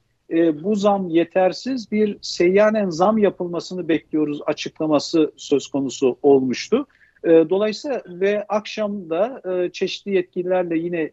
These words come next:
görüşmeler gerçekleşmişti. E, ve bu, e, anlamda sendikaların, e, çalışanlar adına onların beklentileri ve taleplerini, e, siyasete iletmesi, Sayın Cumhurbaşkanımızın bu talebe,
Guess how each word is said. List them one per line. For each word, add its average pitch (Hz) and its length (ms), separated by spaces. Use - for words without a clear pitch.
görüşmeler 180 560
gerçekleşmişti. 143 1120
E, 165 280
ve 196 300
bu, 240 380
e, 180 400
anlamda 190 440
sendikaların, 196 1000
e, 170 160
çalışanlar 165 600
adına 151 400
onların 165 540
beklentileri 170 640
ve 202 100
taleplerini, 165 840
e, 156 420
siyasete 156 680
iletmesi, 170 640
Sayın 160 240
Cumhurbaşkanımızın 196 960
bu 196 100
talebe, 190 560